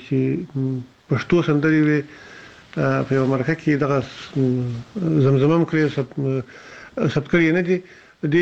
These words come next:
هیله لرله او دا مایوسه هم وه ډېره چې، م، که وکولی سمه، که ژوند، آه، یاري را سره وکړي او وکولی سمه افغانستان ته ولاړه سمه، دغه سندرې مې ثبت کړمه. آه، نو، م، متاسفانه ژوند ورسره یاري ونه کوله او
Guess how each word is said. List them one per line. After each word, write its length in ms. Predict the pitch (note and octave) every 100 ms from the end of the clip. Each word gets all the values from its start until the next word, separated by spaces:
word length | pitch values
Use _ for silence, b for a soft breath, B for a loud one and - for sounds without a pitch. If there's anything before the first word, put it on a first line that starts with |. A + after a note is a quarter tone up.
| E3
هیله 140 | F#3 F3
لرله 260 | F3 F3+
او 160 | F3+ E3+
دا 440 | D#3+ E3 E3 D#3+ D#3+
مایوسه 600 | D3 D3 D3+ E3+ F#3+ F#3
هم 120 | F#3
وه 80 | E3
ډېره 260 | D#3+ E3 C#3 -
چې، 60 | C#3 -
م، 260 | C#3+ C#3 C3+ -
که 260 | C#3 C3+ C3 B B B D#3
وکولی 480 | D#3 D#3 D#3+ D3+ C#3
سمه، 220 | D3+ D3+
که 140 | C#3+ C3+
ژوند، 400 | C3 D3+ D3 C#3
آه، 640 | C#3+ C#3+ C#3 C#3 - D3+ C3+
یاري 160 | C#3
را 100 | D3+ -
سره 140 | C#3+
وکړي 240 | C#3+ D3+ D#3
او 220 | C#3+ C3+ - B B B B B
وکولی 360 | D#3 D3+ D#3 C#3+
سمه 140 | C#3+
افغانستان 420 | C#3 C#3 C3 D#3
ته 80 | C#3+
ولاړه 320 | D3 D3+ D3
سمه، 160 | D3 C#3+
دغه 200 | C#3 C3 A#2+
سندرې 300 | C3 C#3 C3+ C3+
مې 80 | C3+ B B B - -
ثبت 180 | D3+ -
کړمه. 220 | C3+ D3 F#3+ B B B B B B -
آه، 180 | C#3+ C3+
نو، 400 | C3+ C3+ C3+ C3+
م، 600 | C#3 C#3 C#3 C#3+ D3+ C#3
متاسفانه 560 | C#3 D#3+ - E3 D#3+ D3
ژوند 260 | D3 D3+ C#3+
ورسره 260 | B2+ C#3+
یاري 180 | C#3 C3+
ونه 200 | C#3 C#3
کوله 320 | C#3 C#3+ C3+
او 140 | C3